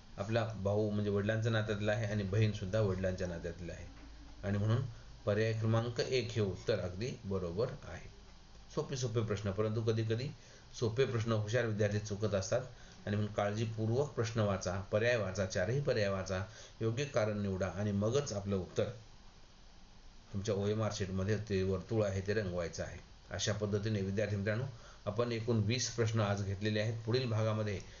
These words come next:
या स्वाध्यायातील, दोन पॉइंट एक मधील स्वाध्यायातील पुढचे आणखीन काही प्रश्न आपण पुढच्या भागात घेणार आहोत. यापूर्वीचा भाग तुम्ही जर पाहिला नसेल, तर या व्हिडिओच्या डिस्क्रिप्शन बॉक्समध्ये मी देईन.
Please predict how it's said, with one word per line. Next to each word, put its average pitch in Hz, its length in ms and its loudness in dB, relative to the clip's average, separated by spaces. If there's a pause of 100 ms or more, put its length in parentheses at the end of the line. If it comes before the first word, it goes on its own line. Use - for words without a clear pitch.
(280)
या 113 100 4
स्वाध्यायातील, 110 680 2
दोन 101 200 2
पॉइंट 110 240 2
एक 113 180 0
मधील 113 320 4
स्वाध्यायातील 104 560 0 (540)
पुढचे 120 280 4
आणखीन 123 340 4
काही 110 160 2
प्रश्न 101 320 0 (1700)
आपण 107 180 0
पुढच्या 110 300 2
भागात 104 260 0
घेणार 101 260 2
आहोत. 110 260 -2 (340)
यापूर्वीचा 117 540 4
भाग 110 200 2
तुम्ही 101 360 -2
जर 98 100 0
पाहिला 101 300 0
नसेल, 101 360 -2
तर 107 60 0
या 101 160 4
व्हिडिओच्या 95 400 0
डिस्क्रिप्शन 110 500 -4
बॉक्समध्ये 104 380 0
मी 104 100 0
देईन. 107 240 0